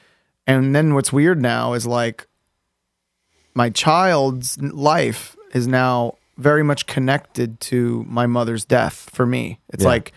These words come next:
Speaker 1: it's the same thing. It's like it happened at the same time, kind of. Like, I found out Erica was pregnant a while ago.
Speaker 2: Right.
Speaker 1: Um,
Speaker 2: But the
Speaker 1: in
Speaker 2: moment
Speaker 1: April.
Speaker 2: of realization that this is a real thing was very close to
Speaker 1: Yeah, a few days.
Speaker 2: Yeah.
Speaker 1: And this baby is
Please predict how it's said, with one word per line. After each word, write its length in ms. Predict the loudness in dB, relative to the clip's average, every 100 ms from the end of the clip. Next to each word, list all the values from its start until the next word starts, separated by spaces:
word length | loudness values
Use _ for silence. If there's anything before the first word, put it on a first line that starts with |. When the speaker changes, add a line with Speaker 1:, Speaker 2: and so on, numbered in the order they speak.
| _ _ -12 -6
Speaker 1:
it's 140 | -2
the 80 | -2
same 340 | 0 2 0 0
thing. 320 | 0 0 0
It's 120 | -2
like 120 | -2
it 80 | -2
happened 460 | -2 -2 0 -2 -4
at 80 | -4
the 80 |
same 260 | -4 -4 -4
time, 320 | -2 0 0
kind 280 | -2 -4 -4
of. 80 | -4
Like, 180 | -6 -8 -20 -20 -20 _ 0
I 120 | 2
found 260 | 2 2 2
out 80 |
Erica 260 | 2 0 -2
was 120 | -4
pregnant 400 | 0 0 0 -2
a 40 | 0
while 320 | 0 2 0
ago. 360 | -2 -2 -4 0
Speaker 2:
Right. 300 | 2 2 -2 -8 _ _ -2
Speaker 1:
Um, 380 | 0 0 -2 -2
Speaker 2:
But 120 | 0 2
the 80 |
Speaker 1:
in 40 | 4
Speaker 2:
moment 320 | 4 4 0
Speaker 1:
April. 60 | 0
Speaker 2:
of 100 | 0
realization 720 | 0 0 0 0 0 -2 -2
that 180 | -2 -2
this 180 | -4
is 120 | -4 -4
a 80 |
real 460 | -4 0 2 2 0
thing 560 | -2 -2 -2 -2 -8 -16 _ _ _ _ _
was 160 | -20 -14
very 220 | -10 -10
close 360 | -4 -2 -2 0
to 100 | 2
Speaker 1:
Yeah, 220 | 2 2
a 20 | 0
few 240 | 0 0
days. 380 | 2 2 2 2
Speaker 2:
Yeah. 120 | 2
Speaker 1:
And 380 | 0 0 -2 -2
this 140 | 0 0
baby 440 | 2 2 2 2
is 260 | 0 -2